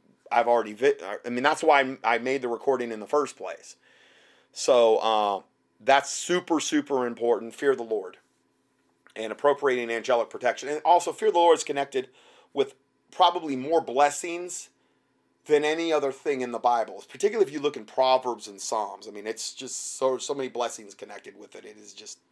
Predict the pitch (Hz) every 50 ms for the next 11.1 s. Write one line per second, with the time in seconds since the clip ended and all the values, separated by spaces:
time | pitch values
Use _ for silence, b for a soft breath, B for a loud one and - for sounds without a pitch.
0 | _ _ _ _ _ _ _ _ _ _ 113 110 107 107 117 117 113 110 - -
1 | 87 80 69 _ b b b b b b b b b b - 160 160 185 180 233
2 | 254 180 131 - - - 131 117 127 139 143 - 123 113 117 117 156 160 170 190
3 | - - - - - - - 98 80 - - _ _ _ _ _ _ _ _ _
4 | _ _ _ _ _ _ _ _ - 147 135 - - 185 180 185 196 185 190 190
5 | 180 - 190 190 180 185 160 139 151 139 147 156 160 151 135 151 120 120 147 156
6 | 139 143 139 147 156 156 156 160 139 - - 147 139 143 151 139 120 127 147 156
7 | 160 170 160 131 156 156 151 151 143 147 147 151 156 156 151 - - 143 143 131
8 | 120 120 120 120 127 - b b b b b b - 120 131 139 147 160 160 -
9 | - - - 160 151 147 147 147 147 139 139 135 139 143 147 - - 156 147 143
10 | - - - 143 127 123 123 120 - 131 110 120 113 120 135 143 143 127 147 143
11 | 135